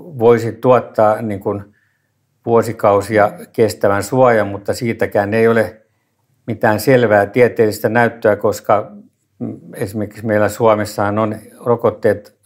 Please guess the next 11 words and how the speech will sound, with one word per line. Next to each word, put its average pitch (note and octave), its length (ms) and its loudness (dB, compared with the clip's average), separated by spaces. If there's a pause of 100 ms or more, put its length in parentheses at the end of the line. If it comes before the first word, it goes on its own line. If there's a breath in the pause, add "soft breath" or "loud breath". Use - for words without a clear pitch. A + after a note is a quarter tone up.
(100)
rokotukset A2+ 600 -2
aloitettu G#2+ 500 0
kaksituhatta G#2 600 -4
kolmetoista, G#2+ 920 0 (800 soft breath)
ja G#2 160 0
se, - 180 0
että A2 200 -2
mikä G#2 300 0
on G2+ 140 -2
esimerkiksi G2+ 600 -8
rokotesuoja G#2 960 0